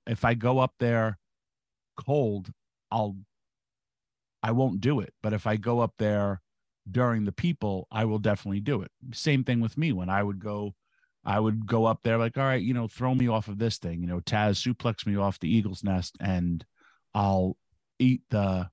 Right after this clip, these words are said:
I'll eat the table." I kinda was one of the first to put the two tables side by side. And that was, I never, I'll for-, never forget. I went through one, and the one that was stacked, my leg hit it, and the one next to it.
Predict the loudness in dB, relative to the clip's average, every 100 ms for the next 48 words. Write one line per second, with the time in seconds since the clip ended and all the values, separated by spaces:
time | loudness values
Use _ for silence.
0 | _ _ _ _ _ _ 0 4 4 2
1 | 0 2 2 0 -6 -6 -2 0 2 2
2 | 2 2 2 0 -4 -6 0 2 2 -2
3 | -2 -4 -4 -6 -10 -6 -4 -2 -4 2
4 | 2 4 2 0 0 -2 -4 -10 -12 -8
5 | -2 2 2 2 0 0 -2 -2 -2 -6
6 | -10 -20 -20 _ 2 4 4 2 -2 -2
7 | 0 4 4 4 2 2 0 -2 -2 -6
8 | -6 0 2 2 0 -4 0 0 0 0
9 | 2 2 0 0 -2 0 2 4 4 4
10 | 0 _ _ _ _ -2 0 0 0 2
11 | 0 -2 -8 -8 -2 0 0 -2 -12 -20
12 | _ _ -4 -2 0 2 4 2 -2 -8
13 | -8 -14 _ _ _ _ _ 0 4 4
14 | 4 2 2 4 6 4 0 -8 -8